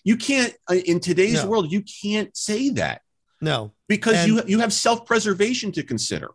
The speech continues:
Speaker 2: And you know what? It's what that person wants.
Speaker 1: They
Speaker 2: You,
Speaker 1: want the
Speaker 2: by you,
Speaker 1: conflict. Yeah.
Speaker 2: by you addressing it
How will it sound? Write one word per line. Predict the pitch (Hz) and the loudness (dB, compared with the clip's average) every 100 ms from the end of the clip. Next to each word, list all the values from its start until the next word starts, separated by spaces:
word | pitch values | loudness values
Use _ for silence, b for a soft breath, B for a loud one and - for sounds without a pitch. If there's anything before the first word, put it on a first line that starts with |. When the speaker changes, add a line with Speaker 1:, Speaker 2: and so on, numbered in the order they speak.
| - | -6
Speaker 2:
And | 185 | -2
you | 180 | 0
know | 175 | 0
what? | 165 190 254 - _ _ | 0 0 -2 -8 _ _
It's | 180 165 - | -2 -2 -4
what | 139 170 226 214 | -2 -2 0 0
that | 202 - | 0 -2
person | 185 185 208 196 | -6 -4 -4 -2
wants. | 220 277 147 - - _ _ _ _ _ _ _ | 0 -2 -4 -10 -18 _ _ _ _ _ _ _
Speaker 1:
They | 190 233 | 2 4
Speaker 2:
You, | 160 160 | 4 4
Speaker 1:
want | 247 285 | 4 4
the | 185 | 4
Speaker 2:
by | |
you, | 190 120 147 240 | 4 4 2 2
Speaker 1:
conflict. | 277 294 - - | 0 -2 -10 0
Yeah. | 170 | 2
Speaker 2:
by | 160 | 4
you | 156 147 147 170 175 196 240 311 302 _ _ _ _ - | 2 -2 -2 0 0 0 -2 -6 -8 _ _ _ _ -6
addressing | 170 131 165 208 - 147 | -6 -4 -4 -2 -4 -4
it | 127 117 | -4 -8